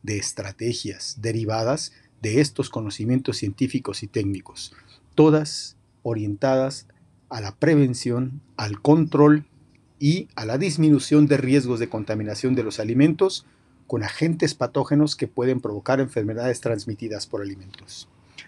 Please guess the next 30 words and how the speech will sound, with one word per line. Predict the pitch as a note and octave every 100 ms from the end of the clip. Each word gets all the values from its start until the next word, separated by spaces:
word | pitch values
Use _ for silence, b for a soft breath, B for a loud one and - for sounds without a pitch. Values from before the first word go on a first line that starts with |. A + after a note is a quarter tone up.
| B B
Esperemos | - - C3 D3 C#3+
que | - C3
este | C3 C3
módulo | A#2+ A#2+ B2+ A#2+
sea | - B2 A#2+
de | A2 -
mucho | B2+ D3 C#3+
provecho | A#2+ G#2+ A2+ -
para | G#2 G2+
ti | F3+ A#3 - b b b _ -
y | B2
que | - B2 C#3
encuentres | A2+ - C3 C#3+ D3 D3 C#3+ - - _ _ -
puntos | D3 F3 F3 D#3
importantes | B2+ - G#2+ G2+ - C#3 C#3+ D#3 C#3+ - - _ _
que | C3
te | A2+
sirvan | - D3+ C#3+ C#3 C3
para | A2+ G#2+
tu | A#2+
desarrollo | A#2 A2 A2+ A#2+
profesional. | A2+ G#2 G2 G#2 F#2+ F#2 - _ _ _ _ -
No | A#2+
lo | C#3
olvides, | C#3+ C#3+ D#3+ G2+ - - _ -
siempre | - D3+ E3 E3 D#3
que | C#3+
tengas | C3+ B2+ A#2 -
una | A2+
duda, | G#2+ A#2+ D3 D#3+